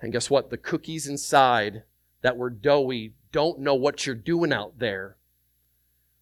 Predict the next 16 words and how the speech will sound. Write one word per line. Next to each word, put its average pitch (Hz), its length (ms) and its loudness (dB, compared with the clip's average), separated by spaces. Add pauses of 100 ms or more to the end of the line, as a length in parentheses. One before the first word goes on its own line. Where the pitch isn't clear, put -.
but 117 120 -6
you're 131 180 -4
a 123 60 -2
master 123 320 -2
baker, 131 460 -2 (140)
and 127 140 -4
you 185 160 -2
do. 135 300 -2 (1800)
When 120 120 -8
you're 139 120 -4
making 156 360 -2
something, 101 520 -8 (480)
there 120 160 -4
is 117 340 -8 (960)
a 107 80 -6
heat - 400 -10